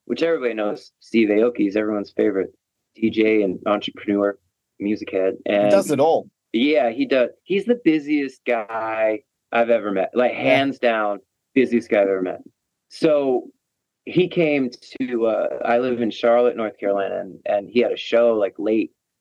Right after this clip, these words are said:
Speaker 1: like, two in the morning or something. And, uh, so during the day before that show,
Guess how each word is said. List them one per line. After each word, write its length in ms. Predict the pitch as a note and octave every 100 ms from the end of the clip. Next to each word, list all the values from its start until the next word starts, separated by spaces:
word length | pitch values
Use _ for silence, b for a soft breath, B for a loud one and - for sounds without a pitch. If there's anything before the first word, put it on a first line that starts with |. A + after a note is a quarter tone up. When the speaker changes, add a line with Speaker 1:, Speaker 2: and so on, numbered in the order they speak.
| _
Speaker 1:
like, 140 | - -
two 160 | C3+
in 60 | A#2+
the 60 | G2+
morning 320 | G#2 A2 G2+
or 40 |
something. 260 | - F2+ F2 _ _ _ -
And, 300 | A#2 A#2 A2
uh, 260 | A2+ A#2
so 200 | - B2+
during 420 | A#2+ C3+ C#3 C3+
the 60 | A#2
day 340 | G2+ C3 C3+
before 400 | A2 G#2 B2 C3 B2+
that 260 | C#3 A2
show, 420 | - G#2 G2+ G2+